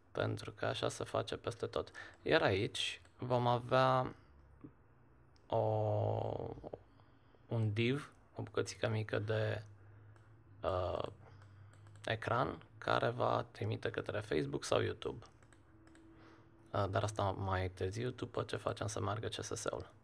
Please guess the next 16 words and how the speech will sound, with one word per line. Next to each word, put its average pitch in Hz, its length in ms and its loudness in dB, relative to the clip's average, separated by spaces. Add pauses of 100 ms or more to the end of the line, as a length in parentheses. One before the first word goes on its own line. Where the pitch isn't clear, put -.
(420)
Ok. - 140 -2 (1040)
Um, 120 420 0 (1160)
pe - 100 -2
pagina 123 340 4
de 117 120 0
contact - 720 0 (800)
avem 120 240 2
un 113 100 0
formular. 107 560 4 (1500)
În 127 200 2
rest 131 400 2
este 120 440 0
absolut 113 360 2
la 110 100 4
fel 107 280 0
ca 101 600 0